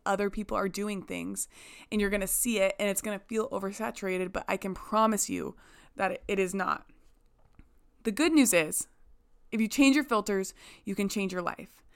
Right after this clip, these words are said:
And these filters are a self-fulfilling prophecy. So whatever you believe to be true, your mind will literally delete, distort,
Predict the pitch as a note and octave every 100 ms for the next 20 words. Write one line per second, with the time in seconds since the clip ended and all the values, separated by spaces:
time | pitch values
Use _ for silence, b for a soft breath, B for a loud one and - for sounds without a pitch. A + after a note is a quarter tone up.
0 | b b b - A3 G#3 G3 F#3+ - _
1 | _ B3 C#4+ - - D4 - B3+ B3+ B3+
2 | - F#3+ F#3+ F#3+ G3 - G#3+ G#3 A3+ -
3 | G3+ G3 A3 F3+ - - - - - b
4 | b b - G#3 F#3 - G#3 - G#3+ A#3+
5 | C#4 C#4+ A#3 G3 F#3 G#3+ A3 G#3 - G3
6 | F3+ G#3+ C#4+ - G#3+ G#3+ G3+ F3+ A#3 B3
7 | G#3 F#3+ G3 A3+ - D4+ D4 D#4+ - G3+
8 | G3 G#3 C4+ - - - - D4 - -
9 | A#3 G#3+ -